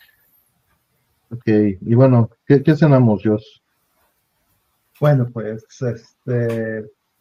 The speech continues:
Speaker 2: encontramos justo fuera de la tienda donde fuimos allá en Raleigh, fui-, encontramos un restaurante que se llamaba Cilantro,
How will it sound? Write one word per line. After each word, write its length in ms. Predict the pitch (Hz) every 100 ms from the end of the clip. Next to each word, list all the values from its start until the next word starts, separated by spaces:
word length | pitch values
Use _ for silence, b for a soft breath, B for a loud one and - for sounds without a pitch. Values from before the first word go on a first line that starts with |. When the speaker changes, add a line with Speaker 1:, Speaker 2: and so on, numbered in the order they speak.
| - _
Speaker 2:
encontramos 1000 | 165 131 143 143 165 175 190 190 - _ _ _
justo 340 | - 185 - 165
fuera 240 | 165 156 151
de 80 |
la 140 | 123 120
tienda 580 | 143 135 139 135 123 110
donde 200 | 110 107
fuimos 340 | 143 120 120
allá 180 | 120 113
en 120 | 113
Raleigh, 380 | 120 110 117 107 -
fui-, 220 | 127 117
encontramos 640 | 113 101 110 110 120 120 -
un 240 | 127 123
restaurante 520 | 127 123 120 110 113
que 60 | -
se 80 | 120
llamaba 420 | 104 110 104 101
Cilantro, 640 | - 107 117 127 156 165